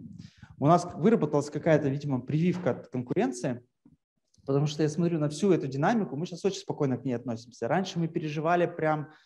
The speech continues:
на уровне каких-то физических ощущений. Щас такого вообще нет, да? То есть сейчас конкуренция —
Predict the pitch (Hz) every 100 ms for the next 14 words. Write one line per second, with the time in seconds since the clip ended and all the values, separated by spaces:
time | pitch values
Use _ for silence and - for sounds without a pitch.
0 | _ 139 151 156 147 147 135 120 - _
1 | - - 160 - 143 - 165 160 - 127
2 | 127 120 - 107 - 175 180 160 170 147
3 | 151 - 123 101 - 143 151 127 - 135
4 | 135 - 123 139 233 - 180